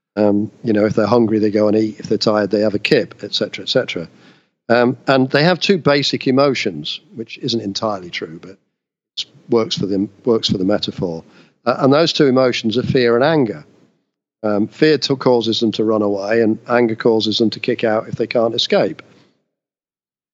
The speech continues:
Uh, and basically, I say the horse, the horse, well, the next thing I say is that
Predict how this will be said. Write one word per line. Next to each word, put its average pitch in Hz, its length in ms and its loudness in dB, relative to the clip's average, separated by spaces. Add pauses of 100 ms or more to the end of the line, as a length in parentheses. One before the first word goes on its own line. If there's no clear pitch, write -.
(320)
Uh, 131 220 2
and 135 180 4
basically, 160 420 2
I 127 80 2
say 135 220 2
the 135 120 2
horse, 190 400 2 (320)
the 156 80 2
horse, 208 420 2 (100)
well, 107 260 0 (340)
the 131 80 -2
next 160 240 2
thing 120 160 0
I 95 80 -4
say 98 420 -8 (120)
is 117 260 -2
that 123 240 0